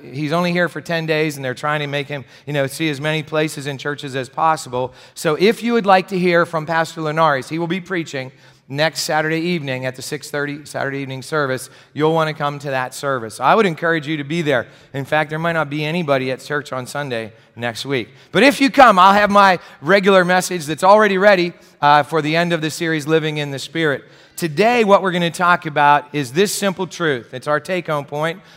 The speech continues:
which again, if you're new, we have one point we seek to make every week, and here it is. As believers,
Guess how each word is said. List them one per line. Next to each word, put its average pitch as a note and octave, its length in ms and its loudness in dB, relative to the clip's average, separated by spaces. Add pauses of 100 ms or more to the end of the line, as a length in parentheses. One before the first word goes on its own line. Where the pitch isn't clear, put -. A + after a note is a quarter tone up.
which C#3+ 200 -4
again, E3 280 0
if E3 140 -4
you're F3 120 -6
new, G3 400 2 (280)
we D#3 140 -2
have D3+ 180 0
one E3 300 2
point F#3 260 -2
we D3+ 120 -8
seek D#3+ 260 -8
to D#3 80 -10
make D3+ 240 -4
every D#3 220 0
week, D3 260 -6
and C#3+ 80 -8
here E3+ 220 0
it E3+ 60 0
is. C#3 340 0 (260)
As G3 380 4
believers, F3+ 760 2